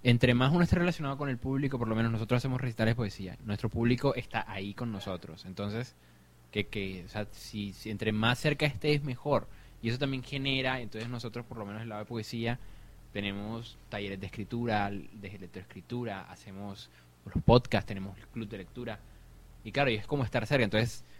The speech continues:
fácilmente yo podría decir, no, a, a este miembro X le gusta mayormente Borges, le gusta mayormente Cortázar, le gusta mayormente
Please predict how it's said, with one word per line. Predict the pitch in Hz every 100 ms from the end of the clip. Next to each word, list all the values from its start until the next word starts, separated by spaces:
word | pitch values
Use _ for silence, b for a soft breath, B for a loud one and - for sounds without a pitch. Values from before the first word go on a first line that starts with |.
| B B B -
fácilmente | 117 113 147 143 139
yo | 143
podría | 127 135 135
decir, | 131 - 135 135 131 -
no, | - 139
a, | 107 85
a |
este | 101 - 139
miembro | 143 160 156 143 143 147
X | 131 123 156 170 - - - -
le | 110 107
gusta | 98 - 131
mayormente | 127 104 95 98 98 127 131 131 - - _
Borges, | - 135 131 117
le | 98
gusta | 90 104
mayormente | 104 107 104 101 107 120
Cortázar, | - 139 - 220 - -
le | 90
gusta | -
mayormente | 104 110 107 110 110 131